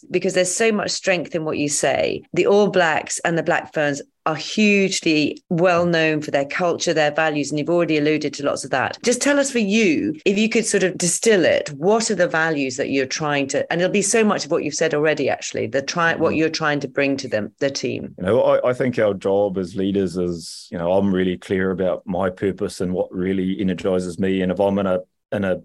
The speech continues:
Speaker 2: a workplace or something and I'm not living my purpose, you're never, ever gonna get my passion.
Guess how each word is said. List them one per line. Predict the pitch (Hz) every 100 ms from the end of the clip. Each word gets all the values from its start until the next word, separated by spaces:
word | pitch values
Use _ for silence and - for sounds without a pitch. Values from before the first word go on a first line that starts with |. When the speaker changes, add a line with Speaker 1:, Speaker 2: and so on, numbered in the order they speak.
| _ _
Speaker 2:
a | 90
workplace | 85 104 107 - 98 95
or | 90
something | - 101 95 - -
and | 92
I'm | 90 95
not | 101 101 -
living | 101 101 101 98
my | 87
purpose, | - 104 107 110
you're |
never, | 113 113 101
ever | 92 95
gonna | 92 90
get | 90 -
my | 87
passion. | 85 92 - 87 90